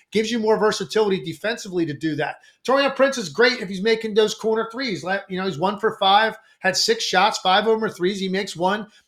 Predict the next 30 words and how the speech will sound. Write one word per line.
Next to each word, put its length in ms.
And 120
so 220
people, 400
"Oh, 220
we 60
gotta 200
get 140
him 120
out 140
of 60
there." 200
I 100
think 280
Austin 360
Reaves 200
should 280
be 80
starting, 400
and 100
he 120
is. 340
He 100
should 320
be 260
starting 480
for 160
them. 200
LeBron, 540
A 200
D, 460